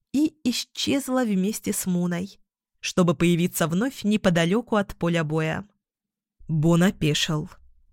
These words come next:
Только сейчас он осознал истинный смысл слов Муны, которая назвала Тиону богиней. Тем временем их голубоволосая гостья бросила второй шар на землю,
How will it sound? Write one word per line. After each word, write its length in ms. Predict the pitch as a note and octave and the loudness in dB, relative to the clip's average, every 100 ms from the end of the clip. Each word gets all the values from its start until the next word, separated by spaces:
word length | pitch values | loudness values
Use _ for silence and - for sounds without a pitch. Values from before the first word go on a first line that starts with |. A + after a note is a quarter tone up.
| _ _ _ _ | _ _ _ _
Только 460 | F3+ F3+ F#3 G3 G3+ | 4 4 4 2 0
сейчас 800 | - G3+ G3 - G#3+ F#3+ D#3 - | 0 -6 -4 -2 0 0 0 -2
он 160 | - F#3 | 4 4
осознал 520 | F3 F3+ E3+ F#3 G3+ - | 6 4 4 6 4 4
истинный 640 | - G#3 G#3 - E3+ E3 E3 | 0 2 0 2 2 2 2
смысл 480 | - F3+ G#3 F3+ E3 | 0 2 2 2 0
слов 400 | - F3 G3 - | 0 0 -2 0
Муны, 520 | F#3+ G3 E3+ D3+ D#3 _ | 0 2 2 0 -2 _
которая 400 | G3 G#3 F#3+ E3+ | 2 6 6 4
назвала 420 | F3+ F3 E3 F#3+ | 2 4 4 4
Тиону 480 | - D#3+ F3+ G3 D#3 | 2 0 2 2 2
богиней. 800 | D#3 E3+ E3 F#3+ D3+ C#3+ - - _ _ _ _ _ _ _ _ _ _ _ _ _ | 2 2 2 2 2 -2 -8 -18 _ _ _ _ _ _ _ _ _ _ _ _ _
Тем 240 | - B3 | 2 4
временем 580 | B3 C#4 D4 C4 B3 A#3 | 4 2 2 0 0 0
их 260 | - C#4+ A#3 | 0 -2 0
голубоволосая 880 | A3 A3+ G3+ G#3+ A3 B3 - F#3 | 2 4 4 2 2 0 0 2
гостья 480 | F3 F#3+ B3 - A3+ | 2 0 -2 -2 -2
бросила 440 | F#3 G3 A#3+ A#3+ A#3 | 0 -2 -2 -2 -2
второй 420 | - F#3 F#3 A#3+ | 0 0 0 -2
шар 320 | - F#3+ G3 | 0 -2 0
на 160 | F#3+ F3+ | -2 -2
землю, 540 | F3 F3 E3+ F3 G3 | -4 -4 -4 -6 -8